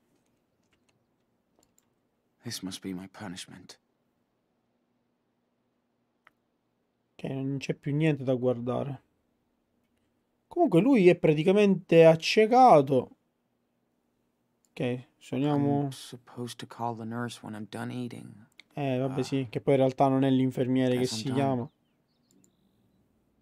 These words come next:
Speaker 2: Ma c'è appunto l'operatore sociosanitario che viene a prendere poi,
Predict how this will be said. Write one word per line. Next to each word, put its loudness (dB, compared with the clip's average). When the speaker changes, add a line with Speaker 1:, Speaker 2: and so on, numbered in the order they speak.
Speaker 2:
Ma -8
c'è -4
appunto -2
l'operatore 4
sociosanitario 0
che -6
viene -4
a 0
prendere 0
poi, 0